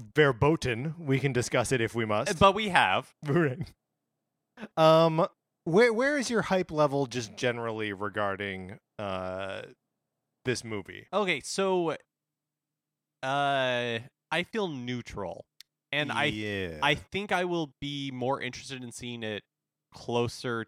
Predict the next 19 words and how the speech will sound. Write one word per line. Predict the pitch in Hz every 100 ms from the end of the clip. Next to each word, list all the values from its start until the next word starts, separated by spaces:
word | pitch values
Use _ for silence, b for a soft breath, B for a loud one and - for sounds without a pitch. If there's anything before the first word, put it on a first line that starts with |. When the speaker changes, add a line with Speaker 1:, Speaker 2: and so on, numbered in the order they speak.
| -
Speaker 2:
to | 113
May. | 104 98 104 123 151 - _ _ _
It's, | 151 -
we | 143 135 151
still | - 220 208
feel | - 160 120
real | 104 123 131
close | - - 123 110 - -
t-, | - _ _ _ _
to | - 113 110 107 101 101 - _ _ _ _ _
The | 120
Last | 113 110 101
Jedi. | - 95 113 127 127
Speaker 1:
Yeah. | 120 107 71 _
Speaker 2:
A | 151
movie | 170 180
that | 175 156
I | 139
liked | 117 120 120 107 -